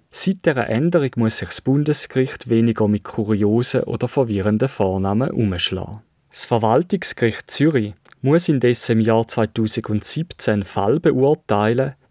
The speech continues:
in dem die Eltern ihrer Tochter die Vornamen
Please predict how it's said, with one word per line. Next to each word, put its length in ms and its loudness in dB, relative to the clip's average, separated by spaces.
in 100 -6
dem 300 2
die 100 -8
Eltern 560 0
ihrer 360 -2
Tochter 560 -2
die 60 -12
Vornamen 720 0